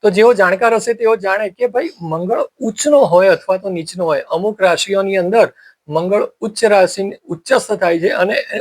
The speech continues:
ઉચ્ચનો હોવાના કારણે એ રાશિની સાથે હોવાના કારણે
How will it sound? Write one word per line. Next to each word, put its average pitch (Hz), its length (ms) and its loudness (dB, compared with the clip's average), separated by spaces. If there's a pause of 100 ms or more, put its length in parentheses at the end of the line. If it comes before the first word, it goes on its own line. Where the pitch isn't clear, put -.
ઉચ્ચનો 240 320 0
હોવાના 190 400 4
કારણે 180 440 -4 (500)
એ 247 160 2
રાશિની 220 800 -2
સાથે 165 360 2
હોવાના 185 380 2
કારણે 175 460 -6